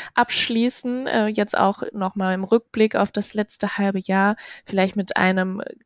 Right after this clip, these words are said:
deiner Learnings oder was du ansonsten vielleicht jetzt auch für deine kurze Verabschiedung noch mitgeben möchtest an unsere Hörerinnen und Hörer.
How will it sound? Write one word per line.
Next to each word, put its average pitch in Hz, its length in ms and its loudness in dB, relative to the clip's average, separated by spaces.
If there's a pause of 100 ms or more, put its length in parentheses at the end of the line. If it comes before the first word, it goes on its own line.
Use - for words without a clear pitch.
(200)
deiner 190 300 4
Learnings 190 680 4
oder 175 360 0 (320)
was 175 200 -2
du 185 100 -6
ansonsten 180 800 -4
vielleicht 180 420 -4
jetzt 170 140 -4
auch 170 120 -6
für 170 160 -6
deine 170 340 -4 (300)
kurze - 340 2
Verabschiedung 185 920 0 (240)
noch 202 200 0
mitgeben 165 480 0
möchtest 165 400 -2
an 190 80 -2
unsere 170 420 -6
Hörerinnen 160 520 -4
und - 260 -16
Hörer. - 300 -14